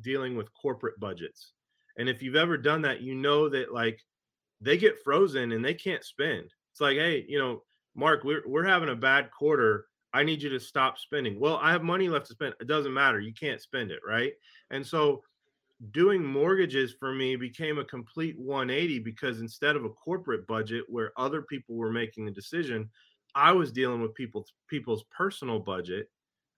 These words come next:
And it was very, very easy and clear to say, "Look, Mark, this is saving you money. You, this is a no-brainer. We've, we've done a return on investment, and look at what this refinance will save you and allow you to do other things."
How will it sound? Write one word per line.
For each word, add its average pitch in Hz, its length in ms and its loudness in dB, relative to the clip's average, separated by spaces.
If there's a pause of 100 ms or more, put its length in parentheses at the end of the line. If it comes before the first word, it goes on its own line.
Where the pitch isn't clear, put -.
(140)
And 139 140 2
it 139 160 0
was 131 200 -2
very, 160 480 6
very 147 440 6
easy 143 460 -6
and 123 100 -8
clear 156 440 2
to 123 120 -12
say, 127 280 -2
"Look, 170 340 -6
Mark, 143 300 -4
this 151 180 -10
is 151 180 -14
saving 139 320 0
you 113 140 -4
money. 117 340 -2
You, 127 280 -10 (320)
this 147 180 -8
is 156 100 -4
a 151 80 2
no-brainer. 127 720 0
We've, 117 200 -4 (140)
we've 120 200 -6
done 143 220 2
a 120 220 -2 (240)
return 147 420 -2
on 135 160 2
investment, 123 720 0
and 110 300 -4
look 143 220 0
at 139 100 -4
what 131 180 -2
this 120 180 -10
refinance 120 600 -6
will 101 80 -8
save 147 340 -2
you 113 160 0
and 107 80 -2
allow 113 240 2
you 117 140 0
to 104 60 -4
do 107 200 -4
other 98 160 -4
things." 120 380 -6